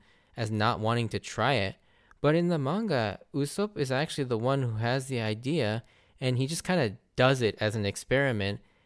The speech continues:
And the way it's depicted is awesome, as you don't know what he's going to do as he's leaning over the back of the <laughs> boat,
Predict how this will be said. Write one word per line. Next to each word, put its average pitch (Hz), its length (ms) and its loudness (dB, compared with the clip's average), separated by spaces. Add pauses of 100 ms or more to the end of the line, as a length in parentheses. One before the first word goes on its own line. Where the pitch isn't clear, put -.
(140)
And 139 160 0
the 135 80 4
way 135 180 4
it's 175 140 -2
depicted 131 460 -2
is 98 160 0 (120)
awesome, 127 400 0
as 104 120 -2
you 123 120 -2 (120)
don't 135 260 2
know 143 200 0
what 113 300 0
he's 120 180 -6
going 110 300 -2
to - 140 -10 (140)
do 117 440 2 (420)
as 127 160 0
he's 107 220 -4
leaning 117 280 2
over 107 220 -2
the 104 100 -4
back 104 300 -2
of 110 80 -6
the 104 80 -6
<laughs> - 0 -
boat, 107 460 6